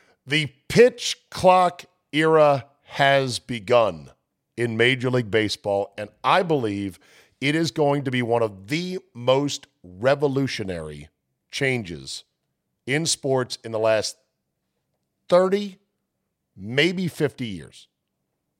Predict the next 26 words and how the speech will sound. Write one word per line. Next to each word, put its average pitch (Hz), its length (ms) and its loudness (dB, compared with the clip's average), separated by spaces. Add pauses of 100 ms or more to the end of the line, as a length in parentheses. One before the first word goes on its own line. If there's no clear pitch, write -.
(640)
Yeah, 160 240 4
there's 151 220 2
some 156 200 -4
glitches 131 420 -4
right 87 200 -8
now. 82 200 -10
There's 107 200 -6
some 120 160 -8
things 117 280 -8
you're 107 100 -4
like, 110 220 -2
"Wait 208 420 -8
a 98 60 -6
minute, 90 320 -8
how 127 220 -12
is 151 120 -10
this 147 160 -10
gonna 123 220 -10
work?" 107 320 -6 (340)
A 127 80 -4
game 165 320 0
ended 147 320 0
this 101 200 -6
weekend 87 520 -10 (160)
with 104 180 -6
a, 92 320 -6